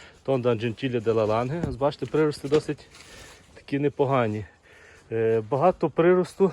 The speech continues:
залежить від сорту фундука. Ось дивіться, яка романа досить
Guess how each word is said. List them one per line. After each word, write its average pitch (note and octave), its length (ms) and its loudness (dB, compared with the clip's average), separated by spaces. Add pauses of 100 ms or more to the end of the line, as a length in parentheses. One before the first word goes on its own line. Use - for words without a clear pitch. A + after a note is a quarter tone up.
(120)
залежить C#3+ 520 0
від C3 180 -8
сорту D3+ 340 0
фундука. B2 640 -2
Ось C3 180 -6
дивіться, B2 400 -8 (840)
яка C3 300 4
романа B2 400 0
досить C#3+ 400 -4